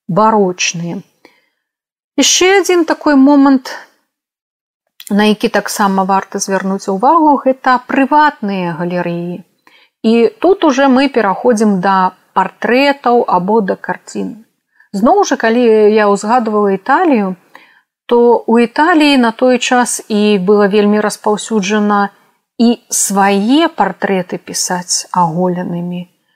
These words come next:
або ў выглядзе багоў, як Нептуна. І гэта рабілі партрэты асобы з вышэйшага грамадства, там, італьянскага, французскага.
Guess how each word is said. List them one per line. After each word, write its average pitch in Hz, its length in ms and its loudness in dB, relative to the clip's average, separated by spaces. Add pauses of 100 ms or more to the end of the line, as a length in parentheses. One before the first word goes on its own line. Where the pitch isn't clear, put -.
(360)
або 214 440 2
ў 233 240 0
выглядзе 254 560 0
багоў, 214 560 0
як 190 240 -6
Нептуна. 185 720 -6 (140)
І 208 160 2
гэта 202 400 0
рабілі 214 320 0
партрэты 202 640 -2
асобы 208 800 0
з 196 160 -4
вышэйшага 196 560 0
грамадства, 214 760 0 (600)
там, 185 160 -6
італьянскага, 196 960 0
французскага. 196 1040 -2